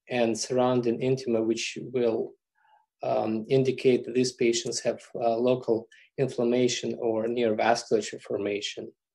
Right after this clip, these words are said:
Um, the limitation we have right now is that, uh, unfortunately, even if we do appreciate this, uh, these fine details, um,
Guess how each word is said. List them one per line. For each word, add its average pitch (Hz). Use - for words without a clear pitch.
Um, 135
the 160
limitation 214
we 151
have 156
right 127
now 147
is 120
that, 120
uh, 123
unfortunately, 120
even 151
if 139
we 139
do 165
appreciate 131
this, -
uh, 127
these 120
fine 123
details, 117
um, 110